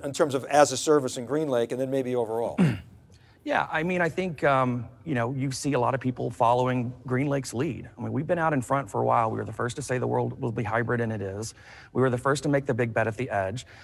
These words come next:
Speaker 2: Uh, we were the first to see that not all the data is gonna go into one, you know, unified location. It's gonna continue to be distributed, and therefore a cloud experience has to travel to that data. We created the GreenLake brand years before anybody else did. And now, while they're just now trying to figure out, "Well, how do I do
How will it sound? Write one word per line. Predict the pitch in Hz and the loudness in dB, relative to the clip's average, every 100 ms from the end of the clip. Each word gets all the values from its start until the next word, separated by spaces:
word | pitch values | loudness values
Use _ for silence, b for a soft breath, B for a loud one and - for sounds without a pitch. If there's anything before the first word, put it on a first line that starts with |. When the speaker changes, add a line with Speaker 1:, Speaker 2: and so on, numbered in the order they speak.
| B - | B -2
Speaker 2:
Uh, | 113 | 0
we | 131 | 2
were | 131 | 2
the | 117 | 2
first | 135 151 - | 0 0 0
to | 143 | -4
see | - 139 135 | 0 0 2
that | 117 B B B - | 0 B B B -8
not | 98 131 | 0 2
all | 147 | 2
the | |
data | 135 139 147 | 2 2 2
is | |
gonna | 131 131 | 0 0
go | 123 127 | 2 2
into | 127 123 | 2 2
one, | 113 120 120 120 120 | 2 2 2 0 0
you | 120 | -2
know, | |
unified | 110 123 127 127 120 | 0 2 2 2 2
location. | 113 113 120 120 107 | 0 -4 -4 -4 -4
It's | 113 | -6
gonna | 117 113 | -4 -4
continue | 110 107 117 | -4 -6 -4
to | 113 | -4
be | 113 | -4
distributed, | 104 - 208 - 113 113 b b - | -6 -6 -4 0 0 -2 b b -4
and | 120 | 2
therefore | 123 127 127 117 | 4 4 2 0
a | |
cloud | - 117 117 | 2 2 2
experience | 120 - 120 117 113 | -2 -2 0 2 0
has | 123 110 | -2 -2
to | - | -2
travel | - 107 110 113 | -2 0 0 -2
to | 104 | -2
that | 104 | 0
data. | 104 120 98 78 b b - | 0 0 0 -6 b b -4
We | 120 | -2
created | - 127 127 139 | 0 2 4 2
the | 131 | 0
GreenLake | 120 127 123 120 | 0 2 2 0
brand | 120 117 117 113 110 - | 0 0 2 0 -2 -4
years | 113 139 127 | 2 2 2
before | 127 123 120 | 0 0 2
anybody | 120 117 110 | 2 2 2
else | 117 123 | 0 -2
did. | - 107 107 B B B - | -2 -4 -6 B B B -4
And | 123 | 0
now, | 139 165 | 2 4
while | 123 | 4
they're | 120 175 | 4 2
just | 139 139 135 123 | 2 0 0 -2
now | 147 202 127 | -2 -2 -2
trying | 120 123 123 | 0 0 0
to | 120 | -4
figure | - 123 113 | -4 -4 0
out, | 113 113 | 2 0
"Well, | 110 | -2
how | 123 233 | -6 -4
do | 254 | -4
I | 190 | -2
do | 151 160 151 131 | 0 2 2 -2